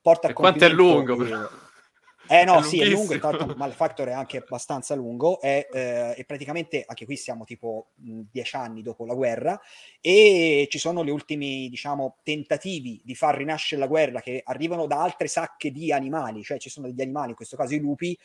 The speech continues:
Speaker 1: che vogliono far riemergere la guerra, perché ormai si è stabilito un certo equilibrio, ma non sono contenti, quindi, cioè, si vede questa ciclicità comunque nelle cose, appunto non è un'utopia e non è nemmeno soltanto gente che s'ammazza,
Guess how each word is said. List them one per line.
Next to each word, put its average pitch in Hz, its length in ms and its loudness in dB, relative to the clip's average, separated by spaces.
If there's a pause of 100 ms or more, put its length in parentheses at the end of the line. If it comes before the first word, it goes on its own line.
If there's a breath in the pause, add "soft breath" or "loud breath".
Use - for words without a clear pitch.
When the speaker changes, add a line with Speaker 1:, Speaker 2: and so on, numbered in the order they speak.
(200 soft breath)
Speaker 1:
che - 120 -2
vogliono 175 320 4
far 156 500 2
riemergere 151 600 0
la 135 120 0
guerra, 131 340 4
perché 113 220 -16
ormai 135 120 -6
si - 80 -6
è 147 40 -4
stabilito 131 360 -10
un 127 60 -14
certo 135 240 -10
equilibrio, 160 440 -4
ma 139 140 -2
non 147 220 -8
sono 139 240 -6
contenti, 120 560 -10
quindi, 135 280 -10 (260 soft breath)
cioè, 135 120 -10
si - 140 -12
vede 160 160 -2
questa 135 240 -8
ciclicità 131 680 -8
comunque 120 520 -14 (180)
nelle 117 160 -8
cose, 131 220 -4
appunto 139 280 -10
non 135 140 -4
è 165 140 8
un'utopia 139 720 -4
e 131 120 -10
non 131 120 -6
è 151 80 2
nemmeno 147 380 -2
soltanto 127 800 -2 (180)
gente 131 340 -4
che 117 80 -10
s'ammazza, 117 640 -8